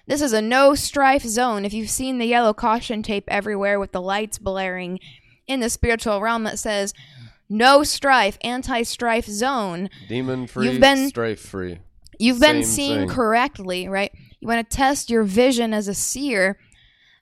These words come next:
Speaker 1: because when you're making the transition to kingdom age on the sapphire stones, you're transitioning into true vision, and it's going to cost you your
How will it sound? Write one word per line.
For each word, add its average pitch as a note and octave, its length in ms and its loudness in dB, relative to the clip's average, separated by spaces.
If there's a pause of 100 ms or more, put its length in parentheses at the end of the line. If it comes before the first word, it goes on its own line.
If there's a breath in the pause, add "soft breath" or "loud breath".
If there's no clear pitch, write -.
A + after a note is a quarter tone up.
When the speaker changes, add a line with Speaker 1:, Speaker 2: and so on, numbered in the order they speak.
Speaker 1:
because A3+ 320 0
when A#3+ 140 0
you're A3+ 100 0
making C4 340 -4
the A#3 80 -4
transition A3+ 480 -4
to G3 80 -6
kingdom A3 480 -6
age G3+ 400 -8 (340 soft breath)
on G#3+ 120 -6
the G3+ 100 -6
sapphire A#3 480 -4
stones, G3+ 720 -4 (920 soft breath)
you're A3 160 0
transitioning A3 1120 -4
into A3 600 -4 (100)
true A#3+ 400 -6
vision, G3+ 560 2 (380 loud breath)
and A3 100 0
it's G#3+ 120 -4
going C4 200 0
to A3+ 80 0
cost C#4 540 -2
you G3+ 120 -2
your G3 240 -4